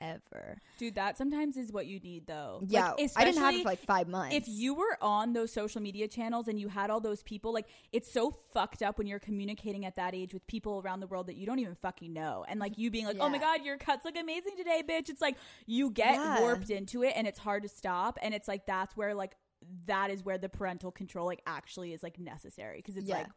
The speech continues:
Speaker 2: when would it have stopped? And, like,
Speaker 1: Yeah.
Speaker 2: at what cost?
Speaker 1: It's so triggering. It's insane.
Speaker 2: It's so fucking triggering.
Speaker 1: <laughs>
Speaker 2: So,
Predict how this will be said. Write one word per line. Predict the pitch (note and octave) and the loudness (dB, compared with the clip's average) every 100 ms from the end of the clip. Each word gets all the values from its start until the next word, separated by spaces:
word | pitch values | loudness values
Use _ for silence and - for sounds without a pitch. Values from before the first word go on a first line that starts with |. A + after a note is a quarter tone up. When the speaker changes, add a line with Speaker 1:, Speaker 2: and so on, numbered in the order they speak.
| _ | _
Speaker 2:
when | G3 F#3+ G3+ F#3 | -6 -4 -4 -2
would | F#3 | -2
it | F#3 | 0
have | E3+ - | -4 -10
stopped? | - G#2 E2+ - | -8 -6 -6 -8
And, | G3+ | -8
like, | F#3+ - | -8 -2
Speaker 1:
Yeah. | F#3+ | -2
Speaker 2:
at | E3+ | 0
what | F3 - | 0 -2
cost? | E3 - - - - | -4 -4 -6 -12 -10
Speaker 1:
It's | - G#3+ - | -8 -4 2
so | G#3+ F#3 | 4 4
triggering. | F#3+ F3 D3+ C#3+ A2 G#2+ F#3+ A3+ _ - | 0 -8 -8 -10 -12 -16 -20 _ _ -20
It's | F#3 | -18
insane. | F3 F3+ E3 G#2+ G#2 F#3+ - - | -20 -18 -20 -20 -20 -20 -20 -12
Speaker 2:
It's | A#3+ - | -6 -4
so | - C4+ A#3 | 4 6 6
fucking | - F#3+ - F3+ | 4 -2 -2 -10
triggering. | - F3 F3 D#3+ A3+ D#4 B3+ | -8 -6 -4 -4 -2 -2 -2
Speaker 1:
<laughs> | |
Speaker 2:
So, | - - - C4 A#3 A3+ | -4 2 8 10 8 6